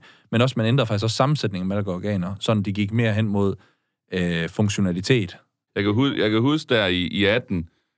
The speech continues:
Speaker 2: øh, især på mælkeorganer, så vidt jeg husker, der gik, øh, hvad hedder det, Holstein Avlsforeningen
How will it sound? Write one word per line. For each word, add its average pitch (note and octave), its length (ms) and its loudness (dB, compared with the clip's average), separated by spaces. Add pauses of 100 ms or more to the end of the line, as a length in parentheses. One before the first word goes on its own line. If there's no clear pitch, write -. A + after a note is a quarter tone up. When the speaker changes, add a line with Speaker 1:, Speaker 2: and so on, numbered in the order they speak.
(140)
Speaker 2:
øh, F2+ 140 2
især B2+ 300 2
på G2+ 120 0
mælkeorganer, F#2+ 720 2
så F2 240 -4
vidt G#2 220 0
jeg G#2+ 80 4
husker, G2+ 420 0 (140)
der A#2 120 0
gik, A2+ 360 -2
øh, E2 340 2 (340)
hvad F2+ 140 0
hedder F2+ 140 2
det, E2+ 80 0
Holstein G#2 420 0
Avlsforeningen F2 680 0